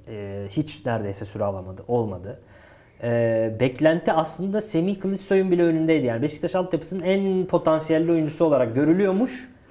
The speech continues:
O dönemki hocası öyle diyor yani. E, ama yirmi bir yaşına gelmiş Göztepe'de bile, geçen sene alt ligde olan Göztepe'de bile süre alamamış.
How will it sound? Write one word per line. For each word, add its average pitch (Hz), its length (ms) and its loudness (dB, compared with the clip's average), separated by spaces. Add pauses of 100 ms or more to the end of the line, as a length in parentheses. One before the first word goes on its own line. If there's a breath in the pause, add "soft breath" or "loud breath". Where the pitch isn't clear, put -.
(140)
O 143 120 2
dönemki 143 340 2
hocası 135 540 -2
öyle 110 260 0
diyor 98 140 -2
yani. 95 360 -4 (680 soft breath)
E, 127 380 4
ama 202 420 0 (580)
yirmi 160 320 4
bir 220 100 2
yaşına 170 340 2
gelmiş 131 420 2
Göztepe'de 165 580 2
bile, 127 120 2
geçen 127 280 -2
sene 127 320 -2
alt 135 280 0
ligde 131 200 -2
olan 127 200 2
Göztepe'de 156 480 0
bile 123 120 -2
süre 143 220 2
alamamış. 165 600 0